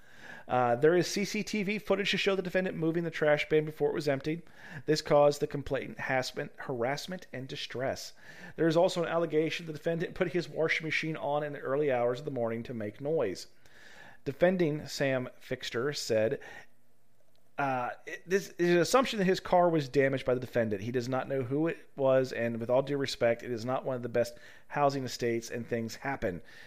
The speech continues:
He moved the wheelie bins onto a separate area of the grassland. That's his defense. <laughs> It started with an argument over a parking place. It's probably something that happens a lot in blocks on the flat. People park somewhere and notes get left on windshields. It happens. The note was,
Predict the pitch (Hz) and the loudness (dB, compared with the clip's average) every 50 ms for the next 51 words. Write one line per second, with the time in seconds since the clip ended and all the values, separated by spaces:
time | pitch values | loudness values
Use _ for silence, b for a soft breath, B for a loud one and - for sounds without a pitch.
0 | B B B - 160 156 156 160 160 151 151 143 135 139 139 143 139 135 135 131 | B B B -6 -2 0 2 2 2 2 0 0 2 4 4 4 4 4 2 2
1 | 127 120 127 127 120 - 127 120 113 - - 143 139 - 147 - - 127 113 110 | 2 -2 -4 -6 -6 -4 -4 -4 -4 -2 -2 -2 0 0 -2 -2 0 0 0 0
2 | 113 113 110 - 110 104 95 - 113 - - 156 190 180 - - - 127 110 101 | 0 0 -2 -2 -4 -8 -8 -10 -12 -6 -2 0 0 0 0 -2 -4 -4 -4 -4
3 | 90 90 92 110 - - - 123 113 - - 113 - - 87 85 95 - - - | -4 -6 -8 -8 -8 -8 -8 -8 -10 -8 -8 -10 -8 -8 -8 -10 -8 -8 -6 -6
4 | 170 - - - 185 175 - - 160 208 226 240 240 226 226 - 202 208 196 - | -6 -6 -6 -8 -10 -10 -8 -12 -8 -6 -2 0 0 0 4 8 8 8 8 8
5 | - 202 202 190 185 190 185 175 165 170 165 165 165 165 - 160 170 165 165 - | 4 4 4 4 4 4 4 4 4 4 4 2 2 -2 0 0 0 0 0 0
6 | 143 139 - - 143 - 139 131 127 127 127 - - 147 135 - - - 160 160 | 0 0 0 -2 -4 -2 0 0 0 0 -2 -4 -6 -6 -6 -6 -2 2 4 4
7 | 165 165 165 147 - - 147 139 - 151 143 135 - 127 131 127 - 127 123 131 | 4 4 2 0 0 -2 -4 -2 -2 -2 -2 -2 -2 -2 -2 -2 -2 -4 -2 0
8 | 123 117 113 110 110 110 - - - 127 117 107 110 101 95 98 - - 101 85 | 0 2 2 2 2 0 -2 -4 -8 -8 -4 -2 -2 -2 -2 -2 -4 -8 -10 -10
9 | 95 - - 131 131 131 127 123 - b b b b b b b b - 175 175 | -12 -8 -2 0 2 2 2 2 0 b b b b b b b b -6 -6 0
10 | - 170 160 - 151 147 147 - - - 135 131 131 131 131 127 127 - 135 123 | 2 2 2 4 4 4 4 2 0 0 0 0 0 0 0 0 0 -2 -4 -2
11 | 120 117 117 117 - - 117 - 113 110 104 - 113 107 110 117 123 127 120 - | 0 0 0 0 0 -4 -6 -2 -2 -4 -2 -2 -4 -6 -4 -6 -6 -6 -6 -4
12 | - 123 120 120 117 - - - 135 - - 175 170 160 - - 120 101 87 78 | -4 -2 -2 -2 -2 -4 -6 -8 -8 -6 -4 -2 -2 -2 0 0 -2 -2 -2 -8
13 | - - - - - - B B B B B B 180 185 135 B - 160 160 160 | -12 -16 -18 -20 -20 -20 B B B B B B -14 -12 -12 B -2 -2 2 4
14 | 151 147 160 - 156 147 139 - - | 4 4 2 2 -2 -4 -4 -4 -8